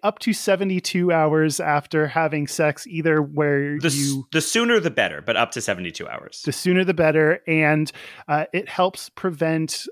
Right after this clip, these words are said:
Speaker 1: uh, chlamydia and gonorrhea. I think it is not, it is absolutely not as effective as, like, things like PrEP, but, you know, I might as well help knock a few percentage points off my risks of getting those.
Speaker 2: To be clear, it is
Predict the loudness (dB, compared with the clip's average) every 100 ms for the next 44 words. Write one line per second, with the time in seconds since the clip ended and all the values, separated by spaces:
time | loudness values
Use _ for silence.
0 | -8 -8 -4 -2 -2 0 0 0 -2 -4
1 | -4 -4 -4 -2 -4 -4 -10 -8 -6 -2
2 | -4 -4 -4 -2 -2 -2 0 2 2 0
3 | -6 -8 -2 0 0 -4 -10 0 0 0
4 | -2 0 0 2 2 0 -2 -2 -2 0
5 | -2 0 -2 0 -2 -4 -8 -6 -8 _
6 | -4 -2 0 -4 -6 -2 0 0 -4 -12
7 | -4 -2 -2 -6 -6 -4 -2 -4 -6 -4
8 | 0 0 0 0 0 -4 _ -6 -2 -2
9 | _ -4 -2 -2 -4 -10 -6 -2 -2 -4
10 | -4 -2 -2 -4 -4 -2 0 0 0 -2
11 | -2 -4 -8 -8 -4 -4 -6 -16 -12 -8
12 | -8 -8 -10 -14 -20 _ _ -18 -2 2
13 | 2 2 2 2 2 4 2 0 -6